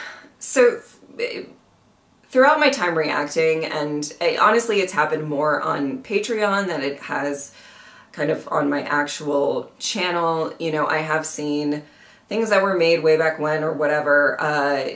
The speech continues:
you know, either portray race in, in some type of way like this, or gender in, um, some type of way like this. Typically, how I handle it is I,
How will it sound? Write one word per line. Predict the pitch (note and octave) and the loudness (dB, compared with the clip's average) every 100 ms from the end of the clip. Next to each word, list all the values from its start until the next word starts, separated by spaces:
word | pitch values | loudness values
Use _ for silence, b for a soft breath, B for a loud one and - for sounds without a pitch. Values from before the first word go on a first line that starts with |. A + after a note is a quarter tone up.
| - | -10
you | - C#3+ D3+ | -12 -8 -4
know, | C#3+ C#3 | -4 -6
either | D#3 D3 C#3 | -6 -4 -4
portray | C#3 C#3+ - A#2+ | -6 -10 -10 -8
race | B2+ - - G3 F#3 F#3 - | -10 -10 -4 0 0 -2 -4
in, | F3 F3 | -6 -4
in | F3 B2+ - | -6 -8 -12
some | - - F3+ E3 B2+ | -12 -8 -8 -8 -12
type | - E3+ E3+ | -10 -8 -4
of | |
way | E3 E3 | 0 0
like | D#3+ D#3 | 2 0
this, | D#3+ D#3+ D#3 - | 0 0 0 -2
or | - C#3+ C3+ C3 C3+ C3 B B B - | -6 -4 -2 -2 -4 -8 B B B -14
gender | C3 E3+ E3+ E3 E3+ E3+ E3 b b b b - | -2 2 2 4 4 4 -2 b b b b 0
in, | D#3 D3+ D3+ D3 - | 2 2 0 -6 -4
um, | D#3+ D3 D3 | -4 -2 -2
some | C#3 D#3+ | -4 -6
type | D#3 D#3 | -6 -4
of | D3+ | 0
way | D3+ D3+ | 0 2
like | D3+ D3 | 0 -2
this. | D3 D3 D3 - - - | -4 -4 -4 -8 -10 -4
Typically, | A#3 A3+ C4+ C4 B3+ A#3 | 0 2 2 4 4 4
how | G#3 F#3 F3 E3+ E3+ | 2 2 4 6 4
I | D#3+ D#3+ | 4 2
handle | D#3 D3+ D3 D3 | 2 -2 -4 -2
it | C#3+ D3 C#3+ - - | 0 0 -2 -8 -8
is | C#3+ C#3 C#3 | -6 -4 -4
I, | C#3 C3+ C3 C3+ C3 C3 | -4 -2 -2 -4 -6 -8